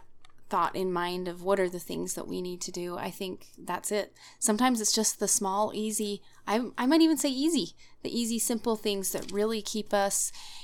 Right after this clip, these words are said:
in a place of peace and happiness and, um, joy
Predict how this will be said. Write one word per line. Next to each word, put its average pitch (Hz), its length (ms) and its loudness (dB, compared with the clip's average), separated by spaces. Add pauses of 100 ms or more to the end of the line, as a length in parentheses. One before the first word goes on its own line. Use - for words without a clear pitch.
(140)
in 208 200 0
a 202 60 0
place 202 480 0 (100)
of 202 220 -6
peace - 560 -2
and 190 280 -6
happiness 185 760 -4
and, 180 500 -6 (280)
um, 175 320 -8
joy 170 360 -6